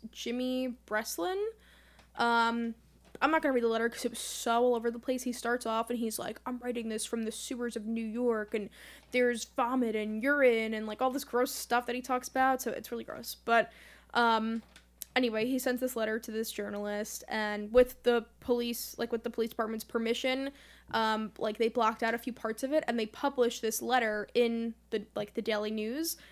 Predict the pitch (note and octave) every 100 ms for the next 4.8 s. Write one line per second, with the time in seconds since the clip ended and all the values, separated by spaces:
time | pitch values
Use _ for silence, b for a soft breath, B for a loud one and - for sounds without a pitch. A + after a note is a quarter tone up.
0 | B B - A#3 A3 A#3+ B3+ C4 D4 C4+
1 | B3 C4 C4+ B3+ A3+ B3 A#3+ A3+ G#3+ C4+
2 | D4 D#4+ D4 A#3 A3 A3 A#3+ C4 C#4+ D4
3 | C#4+ B3 A#3+ A3 G3+ A#3 A#3 - - -
4 | A3+ A3+ A3+ B3+ G#3 G3+ G3 G#3+